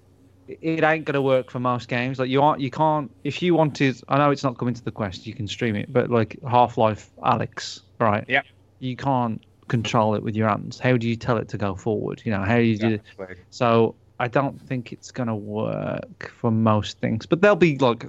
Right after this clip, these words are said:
Speaker 1: the odd experience. It's cool that the tech does it. Um,
Speaker 2: Yeah.
Speaker 1: you know, I
Speaker 2: Oh,
Speaker 1: can
Speaker 2: yeah.
Speaker 1: totally see, like, an Oculus Quest two coming out, uh, and it's more powerful and it has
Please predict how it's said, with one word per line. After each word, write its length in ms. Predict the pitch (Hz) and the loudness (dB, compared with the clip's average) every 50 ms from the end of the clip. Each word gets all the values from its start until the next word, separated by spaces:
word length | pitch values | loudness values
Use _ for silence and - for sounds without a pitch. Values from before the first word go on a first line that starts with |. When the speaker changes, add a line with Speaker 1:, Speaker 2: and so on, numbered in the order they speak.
| - - | -4 0
Speaker 1:
the 100 | 131 123 | 0 0
odd 100 | 110 - | 2 0
experience. 560 | 104 - - - - 113 104 104 104 - - | -4 -8 -10 -8 -6 -6 -6 -6 -8 -10 -10
It's 140 | 151 139 - | -12 -10 -2
cool 240 | - 240 269 254 202 | 2 2 4 4 4
that 120 | 147 110 | 2 2
the 100 | 87 123 | 2 0
tech 280 | 113 - 151 - - - | 0 0 0 -2 0 0
does 180 | - 139 113 104 | -2 0 0 0
it. 180 | 101 101 - - _ _ _ _ _ _ _ _ - - - | -4 -6 -8 -14 _ _ _ _ _ _ _ _ -18 -10 -6
Um, 260 | 113 107 107 104 104 | -4 -2 -2 -2 0
Speaker 2:
Yeah. 120 | 117 202 220 - _ _ _ _ - | 2 2 2 0 _ _ _ _ -4
Speaker 1:
you 60 | 135 | -2
know, 80 | 143 - | 0 2
I 120 | - 233 | 2 2
Speaker 2:
Oh, 40 | 233 | 2
Speaker 1:
can 60 | 185 | 2
Speaker 2:
yeah. 40 | 165 | 2
Speaker 1:
totally 320 | 156 170 165 156 - - - | 2 2 2 2 0 -6 -16
see, 560 | - - - 156 143 127 110 113 113 - - _ _ _ _ _ _ _ _ _ _ | -18 -12 -8 -6 -6 -6 -6 -8 -12 -14 -18 _ _ _ _ _ _ _ _ _ _
like, 180 | 123 117 113 - | -10 -6 -4 -4
an 80 | 117 | -4
Oculus 420 | 117 113 - - - 120 113 98 - | -4 -6 -4 -2 -2 0 0 -2 -4
Quest 400 | - - 127 107 - - - - | -2 0 0 0 -2 -6 -16 -8
two 300 | - - 127 117 113 113 | -2 0 0 0 -2 -4
coming 280 | - - 123 110 101 | -6 -6 -6 -6 -6
out, 300 | 104 107 110 - - - - _ _ _ _ _ _ _ _ - | -8 -10 -12 -14 -18 -20 -20 _ _ _ _ _ _ _ _ -6
uh, 220 | 117 107 104 107 | -4 -4 -4 -2
and 80 | 110 113 | -4 -4
it's 160 | 110 - - | -6 -4 0
more 120 | 120 113 107 | 0 0 2
powerful 540 | - 120 117 110 107 104 - - 117 107 | 2 2 2 4 2 0 -2 -6 -6 -6
and 80 | 104 101 | -6 -6
it 80 | 113 - | -8 -6
has 320 | 110 107 101 95 - | -6 -8 -8 -10 -14